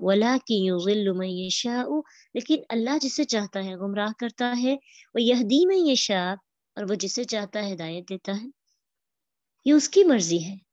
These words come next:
अल्लाह को कुदरत हासिल है। और उसको ये भी कुदरत हासिल है कि वो इख्तिलाफ ही ना रहने देता, लेकिन उसकी हिकमत का तकाजा ये है कि वो तुम्हें अपना इख्तियार इस्तेमाल करने का पूरा मौका देता है।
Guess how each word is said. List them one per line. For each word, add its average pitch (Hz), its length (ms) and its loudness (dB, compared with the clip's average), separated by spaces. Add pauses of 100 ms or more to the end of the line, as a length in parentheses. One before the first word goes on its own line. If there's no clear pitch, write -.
(380)
अल्लाह 285 240 6
को 370 220 2
कुदरत 208 380 2
हासिल 170 340 -4
है। 190 160 -12 (2750)
और 226 80 4
उसको 240 200 2
ये 240 140 4
भी 302 120 6
कुदरत 285 380 4
हासिल 226 300 0
है 240 80 -2
कि 269 140 -10
वो 185 100 -6
इख्तिलाफ 190 520 -4
ही 233 60 -2
ना 240 120 0
रहने 202 200 -2
देता, 185 280 -8 (100)
लेकिन 226 380 0 (1600)
उसकी 208 260 -2
हिकमत 262 560 0
का 233 120 0
तकाजा 170 520 -4
ये 175 200 -4
है - 160 -14 (1200)
कि 220 80 0
वो 202 100 2
तुम्हें 202 400 0
अपना 185 320 -6
इख्तियार 180 580 -6
इस्तेमाल 175 440 -6
करने 170 280 -6
का 165 140 -6
पूरा 226 440 0
मौका 180 360 -2
देता 165 300 -12
है। 175 180 -14